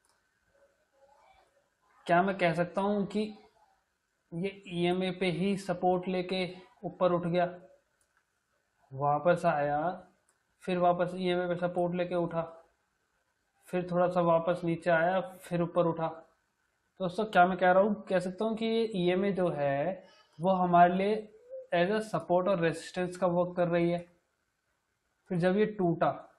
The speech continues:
टूटने के बाद इसने resistance face करा, फिर वापस नीचे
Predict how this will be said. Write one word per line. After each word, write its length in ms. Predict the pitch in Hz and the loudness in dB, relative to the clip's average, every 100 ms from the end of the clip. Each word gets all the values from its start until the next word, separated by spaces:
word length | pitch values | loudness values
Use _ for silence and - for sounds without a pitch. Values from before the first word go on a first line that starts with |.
| _ _ _ _ _ _ 170 | _ _ _ _ _ _ -2
टूटने 300 | 170 185 190 | 0 0 -2
के 100 | 180 | 2
बाद 200 | 180 175 | 4 2
इसने 200 | 180 190 | -2 0
resistance 520 | 175 165 - 196 185 | 0 -2 -4 -6 -4
face 180 | 185 175 | -6 0
करा, 200 | 170 175 190 - - - | 4 4 2 -8 -20 -8
फिर 120 | 190 185 | -2 4
वापस 300 | 175 175 160 | 4 4 -2
नीचे 200 | 160 | -2